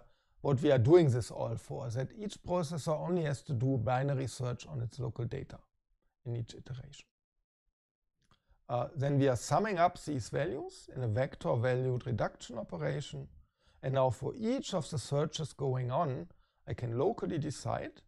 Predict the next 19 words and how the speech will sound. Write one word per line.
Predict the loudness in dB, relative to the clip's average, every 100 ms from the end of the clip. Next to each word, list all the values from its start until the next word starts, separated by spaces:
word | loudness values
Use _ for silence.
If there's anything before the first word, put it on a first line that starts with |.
| _ _ _ _ _ _ _ _ _ _ _ -20 _ _ _
uh, | 0 2 0 -4 _ _ _
which | -14 -2 0 0
of | -2 -2
the | 0
halves | 2 6 6 4 0
I'm | -6 -4 -4
taking. | -6 -8 -12 -14 -20 _ _ _ _ _ _ _ _ _ _ _ _ _ _ _ _ _ _ _ _ _ _ _ _ _ _ _ _ _ _ _ _ _ _ _
So | -2 -2
for | 2 4 4
a |
second, | 2 -2 2 4
let's | 4 2
go | 0 2
back | 2 2 0 -4
to |
the | -4 -2
analysis | -2 0 0 -2 -4 -4
actually | -8 -8 -6 -6
of | -2 -2 -2